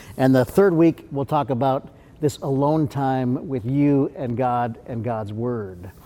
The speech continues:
And today we're gonna talk about this worship aspect, corporate worship. Um, corporate from the Latin word corpus, meaning body, worshiping together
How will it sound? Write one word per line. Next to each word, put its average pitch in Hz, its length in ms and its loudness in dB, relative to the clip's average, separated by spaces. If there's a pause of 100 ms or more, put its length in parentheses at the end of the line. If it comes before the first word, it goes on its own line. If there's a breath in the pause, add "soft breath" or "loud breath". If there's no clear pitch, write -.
(220 loud breath)
And 131 100 -2
today 262 280 4
we're 202 160 -4
gonna 180 100 -2
talk 170 280 0
about 151 460 2 (240 loud breath)
this 151 280 2
worship 160 640 2
aspect, - 520 0
corporate 170 720 2 (360 loud breath)
worship. 127 500 0 (400 loud breath)
Um, 143 280 4
corporate 208 440 2
from 160 120 2
the 160 60 6
Latin 165 280 4
word 151 200 2
corpus, - 800 0
meaning 143 440 0
body, 175 580 0 (380 loud breath)
worshiping 165 480 4
together 170 760 4